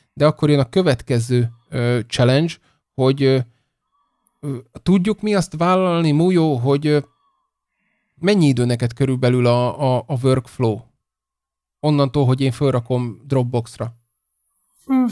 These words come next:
Speaker 2: figyelj, ha megvan, egy ilyen százhúsz F P S körül rendereli, úgyhogy, tudom én, a, a két órát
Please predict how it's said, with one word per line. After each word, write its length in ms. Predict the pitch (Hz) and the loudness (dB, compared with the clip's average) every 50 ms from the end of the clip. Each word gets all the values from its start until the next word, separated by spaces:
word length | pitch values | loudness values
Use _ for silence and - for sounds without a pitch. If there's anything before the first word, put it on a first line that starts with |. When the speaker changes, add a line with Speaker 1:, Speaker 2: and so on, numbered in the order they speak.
| - | -6
Speaker 2:
figyelj, 240 | - - 147 107 95 | -4 -4 -4 -2 -2
ha 100 | 90 90 | -4 -2
megvan, 420 | - 123 135 131 139 151 151 143 - - _ _ _ _ _ _ _ _ _ _ _ _ _ _ _ _ - - _ - | -2 -2 -2 2 2 2 2 2 -2 -10 _ _ _ _ _ _ _ _ _ _ _ _ _ _ _ _ -20 -20 _ -18
egy 180 | - 98 95 | -16 -12 -8
ilyen 320 | 98 107 107 110 104 - - - | -6 -4 -4 -4 -4 -6 -8 -6
százhúsz 680 | - - 127 117 110 107 - - 107 101 - 113 104 | -4 0 2 2 2 0 -2 -4 -6 -4 -4 -4 -4
F 60 | - | -4
P 220 | - - 104 101 95 | -4 -2 -2 -2 -2
S 60 | - | -2
körül 440 | - 117 110 104 104 101 101 - - - | -4 -4 -2 -2 -2 -2 -4 -6 -10 -12
rendereli, 800 | - 104 104 107 110 113 117 120 117 120 120 123 123 117 110 - | -6 -4 -2 -2 0 0 0 2 2 2 2 2 2 0 0 -4
úgyhogy, 640 | - 107 98 98 95 - - - 98 98 98 - 92 - - - - - - | -6 -6 -6 -6 -6 -8 -6 -4 -4 -4 -4 -6 -10 -16 -20 -20 -20 -20 -14
tudom 280 | - 95 87 82 82 | -10 -8 -8 -8 -8
én, 140 | 80 80 82 | -8 -8 -6
a, 140 | 87 87 85 | -6 -6 -6
a 160 | - - - | -8 -10 -12
két 340 | - - 104 101 92 87 - | -8 -4 -2 -2 -2 -4 -4
órát 420 | 90 90 87 82 82 - - - | -6 -4 -2 -4 -4 -6 -10 -20